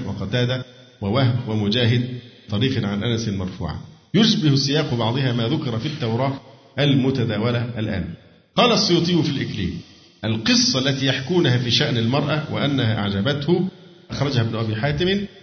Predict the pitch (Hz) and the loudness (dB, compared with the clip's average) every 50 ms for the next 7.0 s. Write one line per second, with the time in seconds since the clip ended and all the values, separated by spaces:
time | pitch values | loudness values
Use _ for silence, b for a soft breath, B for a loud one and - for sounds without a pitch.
0 | - - - - 113 110 147 139 - - 127 139 135 131 120 113 113 110 110 110 | -20 -20 -10 -10 -6 -6 -4 -4 -4 -4 -2 -2 0 0 0 0 0 0 -2 -2
1 | 110 104 127 143 131 127 143 139 - - - - - - - - 107 104 107 - | 0 2 2 2 2 2 0 -2 -4 -10 -16 -20 -20 -20 -16 -8 -8 -4 -2 0
2 | 165 120 - 101 101 104 95 95 110 147 180 190 185 - - - - - - - | 0 0 0 0 0 0 -2 -2 0 0 0 0 -2 -6 -10 -14 -18 -20 -20 -20
3 | _ - 110 131 143 147 151 - - - 113 110 107 104 101 101 123 147 143 - | _ -6 -4 -2 -2 -2 -4 -6 -6 -6 -6 -6 -6 -6 -6 -2 -2 -2 -2 -2
4 | - - 92 107 120 117 110 104 101 117 135 117 - - - - 113 110 113 107 | -4 -4 -4 -2 -2 0 0 0 0 0 0 -2 -2 -4 -6 -6 -8 -8 -6 -4
5 | 98 - - 131 117 104 98 107 117 113 107 101 101 127 170 175 170 170 - - | -2 -2 -2 0 0 0 0 0 0 0 -2 -2 -2 0 0 -2 -2 -4 -10 -14
6 | - - - - - - - 113 120 110 110 107 - 107 104 92 78 80 - | -20 -20 -20 -20 -20 -16 -8 -4 -2 -2 -2 -2 -4 -4 -6 -6 -6 -8 -12